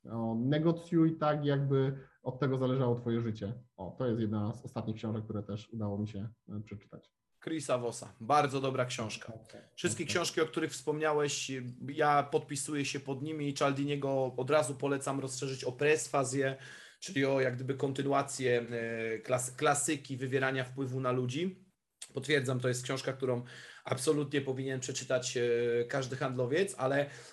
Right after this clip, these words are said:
Speaker 2: o książce sprzedażowej wspomniałeś tylko jednej, e, o Pawle Fortunie.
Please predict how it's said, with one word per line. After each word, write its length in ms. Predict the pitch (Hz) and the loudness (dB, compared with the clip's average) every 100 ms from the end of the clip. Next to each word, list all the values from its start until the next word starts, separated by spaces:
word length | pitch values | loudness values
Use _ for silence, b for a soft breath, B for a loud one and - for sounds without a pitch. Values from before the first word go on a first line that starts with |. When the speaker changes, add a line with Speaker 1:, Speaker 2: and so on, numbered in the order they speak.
| B | B
Speaker 2:
o 80 | - | -10
książce 340 | - 202 214 - | 2 4 4 2
sprzedażowej 520 | 277 190 160 240 285 | 4 6 6 4 0
wspomniałeś 460 | - 185 196 196 | 0 2 4 4
tylko 200 | - 185 | 2 6
jednej, 560 | 180 180 127 110 110 113 | 8 8 6 -2 -4 -2
e, 280 | 117 117 113 | 0 0 0
o 80 | 123 | 4
Pawle 280 | 160 143 131 | 4 6 2
Fortunie. 600 | 127 123 117 127 185 | -2 -4 -2 0 0